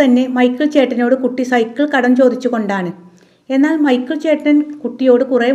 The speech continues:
മുടക്കം പറയുന്നുണ്ട്. ഇതിനെല്ലാം കുട്ടി പരിഹാരവും പറയുന്നുമുണ്ട്. അങ്ങനെ മൈക്കിൾ ചേട്ടൻ സൈക്കിൾ കുട്ടിക്ക് കൊടുക്കുന്നു. നേ, ട എന്നീ അക്ഷരങ്ങൾ ആവർത്തിച്ചു വരുന്നത് കൊണ്ട് കവിത താളത്തിൽ ചൊല്ലാൻ എളുപ്പമാകുന്നു.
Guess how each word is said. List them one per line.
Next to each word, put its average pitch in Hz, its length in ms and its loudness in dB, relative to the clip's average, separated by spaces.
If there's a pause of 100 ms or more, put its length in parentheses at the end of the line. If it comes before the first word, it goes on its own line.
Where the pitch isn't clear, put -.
മുടക്കം 240 380 -2
പറയുന്നുണ്ട്. 208 540 -4 (1080)
ഇതിനെല്ലാം 294 480 2
കുട്ടി 277 200 -4 (120)
പരിഹാരവും 240 680 0
പറയുന്നുമുണ്ട്. 240 640 2 (920)
അങ്ങനെ 320 260 4 (140)
മൈക്കിൾ 262 340 0
ചേട്ടൻ 294 240 4 (100)
സൈക്കിൾ 254 280 0 (100)
കുട്ടിക്ക് 262 320 -4
കൊടുക്കുന്നു. 226 420 2 (1200)
നേ, 277 120 4 (300)
ട 285 40 0 (320)
എന്നീ 262 200 6 (120)
അക്ഷരങ്ങൾ 240 520 -2 (140)
ആവർത്തിച്ചു 254 460 -2
വരുന്നത് 240 380 2
കൊണ്ട് 226 200 -2 (100)
കവിത 240 220 0 (100)
താളത്തിൽ 240 400 -2
ചൊല്ലാൻ 240 380 0
എളുപ്പമാകുന്നു. 240 680 0